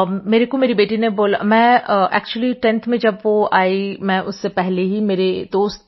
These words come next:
ने मुझे बोला कि "स्कूल की नौकरी से कुछ नहीं होने वाला है, तुझे कुछ अच्छा और बड़ा करना चाहिए, अपने आप को फाइनेंशियली इंडिपेंडेंट कर।" मैं कहूँगी गुरुजी ही थे उस दोस्त के रूप में। और हर पल, हर पल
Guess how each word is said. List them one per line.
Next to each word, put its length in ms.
ने 120
मुझे 220
बोला 260
कि 120
"स्कूल 300
की 120
नौकरी 340
से 140
कुछ 260
नहीं 100
होने 180
वाला 240
है, 80
तुझे 260
कुछ 180
अच्छा 360
और 120
बड़ा 240
करना 300
चाहिए, 380
अपने 220
आप 120
को 80
फाइनेंशियली 600
इंडिपेंडेंट 580
कर।" 160
मैं 240
कहूँगी 460
गुरुजी 380
ही 240
थे 140
उस 180
दोस्त 340
के 120
रूप 220
में। 220
और 120
हर 340
पल, 500
हर 280
पल 460